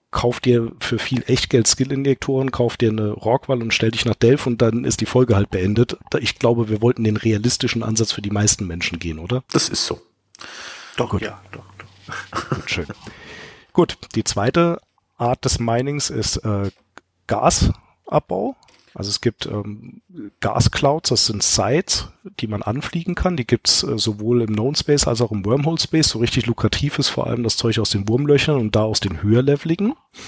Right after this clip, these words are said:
Speaker 2: Jawohl.
Speaker 1: Die haben da auch, ähm, die haben da so Wolken drin, die kann man auch ganz normal ins Target nehmen und kann die dann abbauen. Äh, bei den W-H-Sites, da werden halt insbesondere die Sachen rausgeholt, die man zum Beispiel für die Herstellung von Boostern braucht und teilweise auch T drei Produktion. Das ist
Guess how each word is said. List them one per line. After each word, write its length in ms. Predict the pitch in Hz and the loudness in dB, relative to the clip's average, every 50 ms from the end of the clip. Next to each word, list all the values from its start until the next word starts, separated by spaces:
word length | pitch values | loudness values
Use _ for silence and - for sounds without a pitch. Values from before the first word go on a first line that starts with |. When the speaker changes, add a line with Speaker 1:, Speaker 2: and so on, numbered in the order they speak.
| - 76 73 | -12 -12 -10
Speaker 2:
Jawohl. 340 | 71 69 69 73 80 98 107 - - _ _ - | -8 -4 -4 -2 -2 -4 -8 -10 -16 _ _ 0
Speaker 1:
Die 180 | 113 107 107 | 2 4 4
haben 500 | 101 95 110 113 113 113 110 107 107 104 | 4 4 4 2 2 2 2 0 -2 -2
da 220 | 98 101 98 95 95 | 0 0 0 0 0
auch, 360 | - - 113 120 - - - - 113 113 110 | -2 -2 -2 -2 -2 -2 -2 0 0 0 0
ähm, 180 | 110 107 104 - _ _ _ - - - - - | 0 -2 -4 -6 _ _ _ -20 -18 -18 -8 -2
die 60 | - | 0
haben 100 | 113 110 | 0 2
da 60 | 107 | 2
so 160 | 98 92 87 - | 0 0 0 2
Wolken 300 | 113 147 220 - 202 185 | 2 2 4 2 0 0
drin, 180 | 185 190 190 | 2 2 2
die 60 | 185 | 0
kann 160 | - - 107 104 | 0 0 -2 -2
man 80 | 104 | 0
auch 180 | - 117 113 - | -2 -4 -4 -2
ganz 220 | - 120 110 - | 0 0 0 0
normal 500 | - 98 95 101 107 113 120 123 120 - _ - - - _ | -2 0 0 0 2 4 4 4 2 0 _ -16 -20 -12 _
ins 240 | - 107 95 - - | -6 -2 0 2 2
Target 400 | - - 123 151 156 165 160 - | 2 2 2 0 0 0 0 2
nehmen 300 | 151 147 147 147 151 147 | 2 2 2 0 0 -4
und 100 | 127 113 | -6 -6
kann 220 | - - 117 113 | -2 0 0 0
die 80 | 107 98 | 0 -2
dann 160 | 92 87 95 | -4 -4 0
abbauen. 640 | - 104 113 - - 160 160 165 175 196 190 180 - - | 0 0 0 0 0 0 0 2 0 0 -2 -4 -4 -2
Äh, 340 | 131 120 120 120 120 117 107 _ | -2 -2 0 -2 -2 -6 -8 _
bei 100 | - 107 | -6 -4
den 280 | 104 107 107 107 104 - - | -2 -2 -2 -4 -6 -8 -10
W-H-Sites, 960 | _ 110 110 107 95 - 107 110 127 135 - - 139 131 135 - - - - - - - - - | _ 2 2 4 4 4 2 2 0 0 2 2 2 2 4 2 0 -2 -4 -8 -18 -20 -12 -6
da 180 | - 110 101 | -6 -2 2
werden 220 | 110 117 117 113 104 | 2 4 4 4 2
halt 160 | 113 107 - | 2 0 0
insbesondere 760 | - - 135 139 - - - 123 117 123 120 127 127 120 117 | -4 -6 -2 0 0 0 0 0 0 2 2 0 0 -2 -2
die 120 | 117 113 | -2 0
Sachen 320 | 104 104 110 113 117 127 107 | 0 2 2 2 2 2 2
rausgeholt, 500 | 101 110 120 - - - 113 113 110 - | 0 2 2 0 0 2 2 2 2 2
die 60 | 110 | 0
man 140 | 107 107 - | 0 -2 -2
zum 140 | - 107 | -4 -4
Beispiel 320 | 98 98 101 107 - - 120 | -2 -2 -2 0 0 0 0
für 120 | - - | 0 2
die 100 | - 101 | 2 2
Herstellung 380 | 92 107 110 - - 113 104 98 | 2 4 2 2 0 -2 -2 -2
von 160 | - 101 95 | -4 -4 -4
Boostern 560 | - - 113 117 - - - 110 101 101 95 - | -4 -6 -2 -2 2 4 4 4 4 0 -4 -6
braucht 500 | - - 98 107 123 - - - - _ | -2 0 2 2 2 2 0 -6 -8 _
und 200 | 107 104 101 - | -6 -6 -6 -4
teilweise 360 | - 98 92 92 98 98 104 | -2 -2 0 2 2 0 0
auch 80 | 95 | -2
T 120 | - - 107 | -4 -6 -6
drei 240 | - - - 82 90 | -6 -6 -4 -4 -4
Produktion. 540 | - - - 87 87 82 - - - 80 80 85 | -4 -6 -10 -12 -12 -8 -6 -6 -6 -6 -8 -6
Das 120 | 87 - | -4 -2
ist 320 | 120 107 - - - - | 2 2 2 0 0 -6